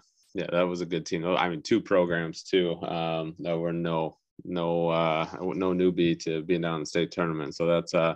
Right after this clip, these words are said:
that's huge. And so then junior year, um, you guys make it back to state. I believe you got bounced in the first round to Grinnell.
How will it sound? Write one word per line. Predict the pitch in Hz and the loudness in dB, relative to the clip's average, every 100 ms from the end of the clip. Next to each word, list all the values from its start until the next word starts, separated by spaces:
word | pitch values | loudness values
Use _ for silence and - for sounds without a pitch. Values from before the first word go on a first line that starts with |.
| - - - - | -4 -20 -20 -2
that's | 95 92 | 2 2
huge. | - 98 92 90 | 6 8 8 6
And | 92 | 2
so | 104 | 4
then | 117 123 107 90 | 4 4 2 -2
junior | 107 131 135 | 2 4 6
year, | 127 123 123 123 120 120 - | 6 6 6 6 4 0 -4
um, | 101 101 101 | -2 -2 -2
you | |
guys | 101 101 101 | 0 0 -2
make | 101 | -8
it | 95 | -4
back | 95 95 | -2 -2
to | 95 | -4
state. | - 95 92 | -4 0 0
I | |
believe | 85 90 87 | -2 -4 -4
you | |
got | 85 82 69 - | 0 0 0 -4
bounced | 87 87 | -4 -4
in | - | -8
the | 82 | -6
first | 90 85 - - | -4 -4 -6 -12
round | - 85 85 | -4 -2 -2
to | 85 82 | -4 -4
Grinnell. | 87 82 82 82 82 82 | -4 -2 -2 0 -2 -6